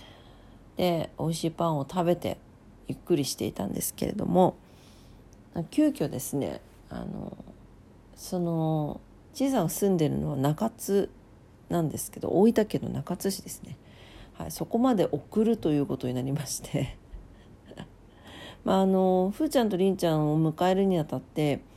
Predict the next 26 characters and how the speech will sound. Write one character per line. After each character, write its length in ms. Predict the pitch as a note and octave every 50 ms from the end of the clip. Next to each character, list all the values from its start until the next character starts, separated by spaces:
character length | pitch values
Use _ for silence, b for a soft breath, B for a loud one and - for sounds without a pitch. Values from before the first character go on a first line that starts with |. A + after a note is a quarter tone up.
| B B B B B B
一 320 | - E3+ - - - C4+
応 120 | D4 D4 C4+
ゲ 240 | A#3+ C4 C4 C#4 C#4
ー 20 |
ジ 160 | C#4 C#4+ C#4+
を 100 | C#4+ C#4+
ね、 160 | C#4+ D#4+ G4+ - - - - - -
あ 100 | D4 E3
の、 140 | D#3+ D3 C#3+
お 40 | -
貸 180 | - F3+ F#3+
し 60 | -
す 160 | - - G3+ E3+
る 140 | F3+ F3
こ 100 | - F3
と 140 | E3 - E3+
に 100 | D3 B2+
し 80 | C3 -
て 140 | - C#3 C3+
い 40 |
た 140 | - - -
ん 60 | -
で 80 | - -
す 100 | - -
け 120 | - -
ど、 340 | - - F3 E3+ D#3 D3 -